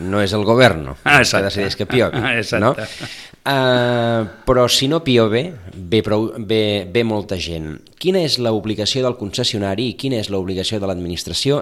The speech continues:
Speaker 1: de cara, de cara al manteniment d'aquell espai pel que, doncs, el, el banyista o, o l'usuari vol gaudir-ne, eh,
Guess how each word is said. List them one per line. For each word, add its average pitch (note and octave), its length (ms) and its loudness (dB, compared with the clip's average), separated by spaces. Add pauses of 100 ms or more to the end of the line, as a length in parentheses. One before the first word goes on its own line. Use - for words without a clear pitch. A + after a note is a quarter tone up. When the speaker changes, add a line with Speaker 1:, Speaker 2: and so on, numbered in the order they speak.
Speaker 1:
de G2 200 -4
cara, G#2 380 -2
de G2+ 140 -6
cara C3 180 -2
al A#2+ 60 -2
manteniment A2 580 -2
d'aquell A2 260 0
espai G2+ 460 0 (800)
pel G#2 260 0
que, F#2 140 -4 (280)
doncs, C#2+ 760 -10
el, E2+ 400 -6 (480)
el F2 200 -6
banyista G2 600 -2 (140)
o, B1+ 120 -14 (680)
o D2 260 -12
l'usuari G#2 500 0
vol G2+ 200 -2
gaudir-ne, A2 640 0 (760)
eh, G2 580 -2